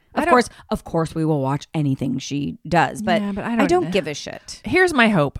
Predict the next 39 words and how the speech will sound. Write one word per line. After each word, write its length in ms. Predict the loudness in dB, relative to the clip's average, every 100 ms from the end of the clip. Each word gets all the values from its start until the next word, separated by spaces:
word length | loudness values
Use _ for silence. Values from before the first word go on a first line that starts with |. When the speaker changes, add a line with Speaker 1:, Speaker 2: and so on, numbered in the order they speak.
| -6
Speaker 1:
My 180 | 0 2
hope 240 | 2 2
is 140 | 0 0
that 200 | 0 0
she 140 | -2
goes 260 | 2 2 2
away 300 | 0 0 -2
for 280 | -2 -2 0
at 300 | -2 -4 -2
least 480 | 2 4 2 0
five 320 | 0 2 2 0
years 500 | 0 2 0 -2 -8 _ _ _ -2
and 180 | 0 4
when 160 | 2 2
she 200 | -2 0
gets 280 | 0 2
out, 300 | 4 4 4
it's 180 | 0 -4
crickets 460 | -6 -4 -4 -4 -4
and 80 | -2
nobody 240 | -2 -2
gives 220 | -2 -4
a 40 | -6
shit 200 | -6 -6
about 220 | -4 -6
her. 320 | -6 -6 -8 _ -2
And 100 | 2
by 120 | 4
Speaker 2:
Yes. 80 | 4
Speaker 1:
then, 240 | 0 0
Salt 260 | -2 0 2
Lake 160 | 0 0
City's 360 | 0 0 -2
probably 460 | -2 2 2 4 2
gonna 140 | 0
be 120 | -2 -2
donezo. 420 | -2 -2 0 4
Speaker 2:
Oh, 280 | 6 4 0
probably. 600 | -4 -6 -6 -12 -16